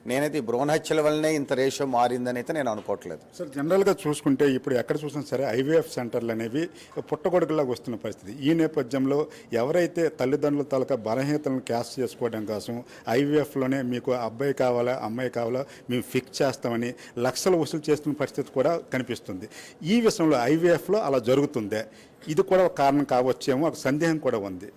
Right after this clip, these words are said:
Speaker 2: ఐవీఎఫ్ మీద ఏమంటారు మీరు?
Speaker 1: డెఫినెట్గా ఇది చాలా రాంగ్ నోషన్ అండి. చాలామంది పేషెంట్స్ నిజంగానే మీరు చెప్పింది చాలా కరెక్ట్. అట్లీస్ట్ నెలలో ఒక పది మంది అయినా నా దగ్గరికి వస్తూ ఉంటారు, "నాకు ఐవీఎఫ్లోని పాపే కావాలి, నాకు ఐవీఎఫ్లో బాబే కావాలి" అని అడిగిన వాళ్ళు ఉన్నారు, డెఫినెట్గా ఉన్నారు.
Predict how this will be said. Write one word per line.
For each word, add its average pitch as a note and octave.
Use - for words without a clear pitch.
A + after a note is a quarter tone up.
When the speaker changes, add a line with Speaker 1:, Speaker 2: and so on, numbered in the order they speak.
Speaker 2:
ఐవీఎఫ్ F3
మీద B2+
ఏమంటారు G2+
మీరు? F2
Speaker 1:
డెఫినెట్గా D#3+
ఇది D#3+
చాలా D#3
రాంగ్ D#3+
నోషన్ C3
అండి. B2
చాలామంది D#3
పేషెంట్స్ C#3+
నిజంగానే D#3+
మీరు C#3+
చెప్పింది E3
చాలా C#3
కరెక్ట్. -
అట్లీస్ట్ F#3
నెలలో D#3+
ఒక D#3+
పది C#3+
మంది E3+
అయినా F3
నా E3
దగ్గరికి C3+
వస్తూ C3+
ఉంటారు, G#2
"నాకు D3
ఐవీఎఫ్లోని D#3
పాపే C#3
కావాలి, B2+
నాకు C3+
ఐవీఎఫ్లో C3
బాబే B2
కావాలి" A#2+
అని A#2+
అడిగిన B2+
వాళ్ళు C#3
ఉన్నారు, D3
డెఫినెట్గా D3
ఉన్నారు. G#2